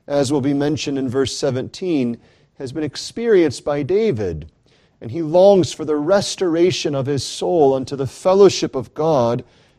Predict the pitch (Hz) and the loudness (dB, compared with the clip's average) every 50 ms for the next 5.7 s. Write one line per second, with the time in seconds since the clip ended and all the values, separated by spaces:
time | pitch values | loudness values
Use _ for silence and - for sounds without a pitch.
0 | _ _ - 131 131 131 - - - 143 156 180 202 196 175 135 143 127 110 110 | _ _ -6 -4 -2 -2 -4 -4 -2 2 4 6 8 8 6 6 2 -2 -2 -4
1 | - - - - 175 175 180 156 139 110 104 104 135 156 156 147 127 123 120 - | -10 -10 -6 -2 0 2 2 2 2 -2 -2 -6 -4 -2 0 0 0 -2 -4 -8
2 | _ _ _ _ _ _ - - 180 165 180 180 175 170 170 160 143 175 170 160 | _ _ _ _ _ _ -16 -10 -6 -4 -2 -2 0 0 0 -2 -2 -4 -4 -4
3 | 156 151 120 - - - 180 170 165 160 - - - 139 123 127 123 123 113 - | -4 -4 -4 -6 -8 -6 -6 -6 -6 -6 -8 -6 -4 -2 -2 0 -2 -2 -4 -6
4 | - - - - _ _ _ - - - - - - 190 208 220 208 147 113 95 | -8 -14 -18 -20 _ _ _ -20 -20 -20 -18 -12 -6 -2 2 4 4 4 4 2
5 | 87 80 80 - - - 127 131 131 131 123 113 - - | 0 -4 -8 -12 -10 -4 0 2 4 4 4 4 0 -8